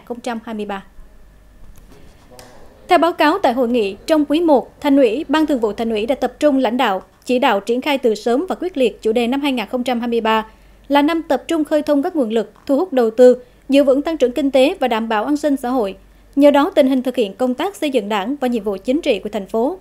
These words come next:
có chuyển biến tích cực trên một số mặt công tác. Kinh tế thành phố vẫn giữ được nhịp độ tăng trưởng khá, hoạt động du lịch tiếp tục có sự phục hồi, tăng trưởng mạnh mẽ. Các hoạt động xúc tiến đầu tư được đẩy mạnh, công tác chuyển đổi số, xây dựng thành phố thông minh đạt được kết quả nổi bật.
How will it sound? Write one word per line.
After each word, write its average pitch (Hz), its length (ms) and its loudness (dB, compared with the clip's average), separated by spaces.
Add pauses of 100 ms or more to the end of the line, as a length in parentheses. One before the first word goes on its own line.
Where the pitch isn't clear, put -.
(280)
có 247 160 2
chuyển 214 240 -4
biến 240 120 -4
tích 392 200 -8
cực - 280 2
trên 302 180 0
một 240 180 -2
số 254 200 -4
mặt 320 240 -6
công 247 140 -2
tác. 370 240 -4 (540)
Kinh 349 140 0
tế 330 140 2
thành 262 180 0
phố 277 260 2
vẫn 247 260 0
giữ 240 100 0
được 254 140 -4
nhịp 254 140 -2
độ 220 160 -2
tăng 269 200 -4
trưởng 202 220 -6
khá, 247 280 -2 (340)
hoạt 285 180 0
động 226 200 2
du 302 100 -2
lịch - 300 -2
tiếp 392 180 -4
tục - 240 2
có 247 160 0
sự 277 160 -4
phục 214 220 -6
hồi, 233 240 0 (120)
tăng 302 160 -2
trưởng 240 180 -2
mạnh 208 140 -6
mẽ. 220 220 -2 (400)
Các 392 140 -2
hoạt 330 140 -2
động 220 200 0
xúc - 240 -6
tiến 294 240 0
đầu 254 140 4
tư 277 260 2 (140)
được 254 180 0
đẩy 233 160 0
mạnh, 226 240 -2 (340)
công 285 160 4
tác 381 220 -2
chuyển 392 120 0
đổi 208 120 -4
số, 240 340 -2
xây 339 160 -4
dựng 226 200 -2
thành 214 120 -6
phố 254 160 -6
thông 269 220 -4
minh 254 160 2 (140)
đạt 233 260 -4
được 240 100 0
kết 220 200 -10
quả 202 100 0
nổi 202 140 -4
bật. 220 220 0